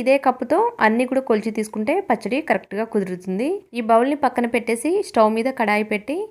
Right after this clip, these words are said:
ఒక స్పూన్ వరకు మెంతులు తీసుకున్నాను. వీటిని కొంచెం వేయించిన తర్వాత అదే స్పూన్తో రెండు స్పూన్ల వరకు ఆవాలు కూడా తీసుకుంటున్నాను.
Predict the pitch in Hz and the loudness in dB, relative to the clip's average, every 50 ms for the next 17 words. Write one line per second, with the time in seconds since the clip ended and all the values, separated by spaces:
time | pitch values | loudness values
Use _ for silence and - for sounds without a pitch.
0 | - _ _ _ _ _ _ - 233 233 - 285 277 - - 277 262 240 226 214 | -12 _ _ _ _ _ _ -8 -6 -2 -2 -4 -4 -2 -4 -4 -2 0 -2 -2
1 | 214 214 277 320 339 262 226 208 202 208 208 220 214 208 196 196 - 196 190 190 | -2 -2 -2 -2 0 0 0 0 0 -2 -4 -4 -4 -4 -4 -4 -4 -4 -4 -2
2 | 190 196 226 277 339 349 - 226 226 220 240 247 294 370 415 392 - 254 220 208 | -2 0 0 -2 -2 -4 -4 -4 -4 -2 -2 -2 0 -2 -2 -2 -2 -4 -4 -2
3 | 220 214 202 196 202 208 226 240 - - 269 247 - 214 202 196 202 196 - 233 | -2 -2 -2 0 0 0 -2 -4 -4 -6 -8 -6 -4 -4 -2 -2 -2 -2 -2 -4
4 | 269 359 415 - - 202 190 196 220 226 - - - 220 214 208 254 285 311 - | -4 -4 -6 -8 -6 -6 -4 -4 -4 -6 -6 -10 -10 -10 -6 -4 -2 -4 -4 -2
5 | - 233 240 233 247 262 254 - - 254 247 240 226 220 208 214 214 262 285 403 | -2 0 0 0 0 -2 -4 -8 -10 -8 -6 -4 -4 -4 -4 -4 -4 -2 -2 -2
6 | 440 - 202 190 196 202 202 196 190 - 220 233 226 208 202 190 - - 180 180 | -2 0 0 2 2 2 0 0 -2 -4 -6 -4 -4 -4 -6 -6 -8 -12 -12 -8
7 | 185 190 180 175 202 247 | -4 -4 -2 -2 -2 -2